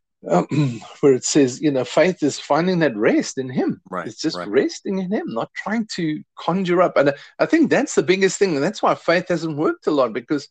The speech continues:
Speaker 2: Right. We're trying to conjure it up all the time.
Speaker 1: Yes, we're trying to make faith work.
Speaker 2: <coughs> Right.
Speaker 1: And faith <laughs>
Speaker 2: Faith is a place that you come from in your heart anyway. I mean,
Speaker 1: Ah,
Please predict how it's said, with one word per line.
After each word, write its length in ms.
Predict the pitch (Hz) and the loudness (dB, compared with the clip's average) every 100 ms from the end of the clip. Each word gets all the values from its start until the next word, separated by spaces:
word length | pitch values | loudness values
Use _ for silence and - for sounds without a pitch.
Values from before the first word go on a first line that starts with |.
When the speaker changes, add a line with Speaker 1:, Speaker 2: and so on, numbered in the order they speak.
| _ _ - | _ _ -12
Speaker 2:
Right. 360 | 101 95 87 - - | -6 -6 -6 -14 -12
We're 140 | 107 | -10
trying 280 | - 123 101 | -2 -2 -2
to 40 | |
conjure 480 | - 117 110 104 87 | -6 -6 -6 -8 -12
it 80 | 87 | -12
up 140 | 131 | -12
all 160 | 82 71 | -14 -18
the 60 | 69 76 | -18 -18
time. 160 | 69 - _ _ - | -18 -20 _ _ -16
Speaker 1:
Yes, 380 | 139 240 - 214 | -2 0 0 -2
we're 60 | |
trying 220 | 180 - 294 | -4 0 2
to 60 | |
make 400 | 226 151 196 220 | 4 2 0 0
faith 400 | - - 185 180 | -6 -2 -2 -4
work. 300 | 131 139 127 202 - 220 - | -2 0 0 -4 -6 -6 -4
Speaker 2:
<coughs> 180 | 139 120 | -10 -6
Right. 240 | 101 92 | -4 -2
Speaker 1:
And 120 | 170 165 | -2 -2
faith 420 | - 214 220 - _ _ - | -2 -2 -2 -12 _ _ -16
<laughs> 880 | - - 233 - _ - - 131 | -12 -6 -6 -6 _ -20 -12 -4
Speaker 2:
Faith 220 | 147 165 147 | 0 0 -2
is 140 | 113 | -8
a 40 | - | -8
place 300 | - 123 - | -6 -6 -6
that 180 | 92 107 | -12 -12
you 80 | 90 | -8
come 260 | 113 110 | -8 -8
from 300 | - 107 101 | -8 -8 -8
in 120 | 98 | -10
your 180 | 98 85 | -10 -12
heart 360 | - 131 113 90 | -6 -6 -6 -8
anyway. 360 | 127 135 80 80 | -10 -10 -10 -8
I 100 | 135 | -8
mean, 100 | |
Speaker 1:
Ah, 60 | 123 | -8